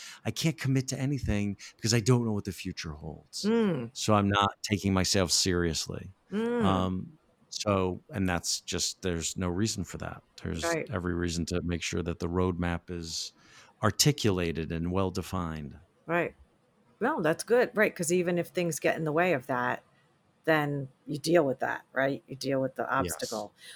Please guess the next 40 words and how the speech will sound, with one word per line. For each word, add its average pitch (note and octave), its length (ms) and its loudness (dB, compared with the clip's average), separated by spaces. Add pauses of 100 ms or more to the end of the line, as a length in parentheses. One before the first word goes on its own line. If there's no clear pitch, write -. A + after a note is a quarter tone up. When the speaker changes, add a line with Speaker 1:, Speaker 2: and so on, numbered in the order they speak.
(140)
Speaker 2:
But E3 260 4 (360)
we E3 120 2
do G3 280 2
have F#3 580 0
this, - 540 0 (1040)
I F#3+ 60 2
mean, F#3 160 6
especially G3 460 2
with D#3 200 2
covid, D#3+ 400 6
if, D3 180 -2
if E3 200 0
nothing F#3 320 2
else, E3 260 4
it D3+ 140 0
did F3+ 200 2
give E3 180 4
us D#3 160 4
a D3 160 2
little D3 260 2
wake-up, D#3+ 500 2
quote C3 260 0
unquote, C3+ 400 -2
call C3+ 640 2 (680)
to C#3+ 320 0
say, C#3 580 0 (140)
"You E3+ 120 -2
know E3 140 2
what? F3 340 4 (420)
You, - 220 -4 (280)
you F3+ 280 -2
don't G3+ 220 4
know F3+ 140 6
when D#3+ 120 2
your D#3 80 0
time's D3+ 380 2
up, - 220 6
my D3 140 -2
friend." C#3 480 -2
So, C#3+ 560 2